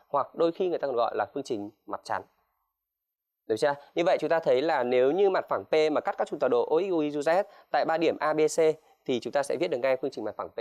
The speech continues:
có dạng như thế này. Được chưa nhỉ? Đấy. Chúng ta ghi nhớ tiếp theo cho thầy đó là mặt phẳng mà đi qua ba điểm A, B, C không thẳng hàng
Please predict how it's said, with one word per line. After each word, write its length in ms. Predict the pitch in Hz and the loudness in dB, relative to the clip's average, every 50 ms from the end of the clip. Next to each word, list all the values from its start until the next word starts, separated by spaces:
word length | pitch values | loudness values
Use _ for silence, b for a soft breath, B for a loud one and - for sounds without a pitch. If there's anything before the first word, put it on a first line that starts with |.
| 120 110 - | -4 -2 -4
có 100 | - 110 | -6 -6
dạng 220 | 131 127 - - | -6 -8 -8 -8
như 80 | 110 107 - | -12 -12 -12
thế 60 | 110 | -12
này. 140 | 117 - - _ _ _ _ _ _ _ _ _ _ _ _ _ _ _ _ _ _ _ _ _ _ _ _ _ _ | -12 -12 -14 _ _ _ _ _ _ _ _ _ _ _ _ _ _ _ _ _ _ _ _ _ _ _ _ _ _
Được 100 | - 107 | -8 -6
chưa 100 | - 135 | -4 -2
nhỉ? 80 | 139 143 123 101 - _ _ _ _ - | 0 0 -2 -2 -8 _ _ _ _ -6
Đấy. 120 | - 90 - - _ _ _ _ _ _ _ _ b b b b b - | -6 -6 -6 -8 _ _ _ _ _ _ _ _ b b b b b -10
Chúng 120 | - 175 | -2 0
ta 80 | 202 202 | 0 2
ghi 160 | 190 208 196 | 2 2 2
nhớ 180 | 175 160 156 160 | 4 2 2 2
tiếp 100 | 226 226 233 | 2 0 2
theo 140 | 220 196 | 2 2
cho 80 | 190 190 | 2 2
thầy 180 | 185 180 156 135 | 2 4 4 4
đó 120 | 139 143 | 4 2
là 200 | 170 175 156 143 - _ B B B B B | 2 2 0 -2 -6 _ B B B B B
mặt 220 | 156 160 160 - - | -2 0 0 0 -2
phẳng 300 | 190 175 143 120 113 117 | 0 0 0 0 0 -2
mà 80 | 127 139 | 0 0
đi 100 | 180 190 | 0 0
qua 160 | - 196 185 | 0 0 0
ba 140 | 180 185 175 | 2 0 2
điểm 180 | 165 165 156 | 2 0 0
A, 140 | - 156 165 | 0 -2 0
B, 60 | 170 170 165 - | 0 0 -2 0
C 220 | - 180 175 170 165 | 2 2 2 2 0
không 140 | - 185 170 | -2 -4 -2
thẳng 140 | 170 117 | -4 -2
hàng 220 | 113 131 127 120 | 0 2 0 0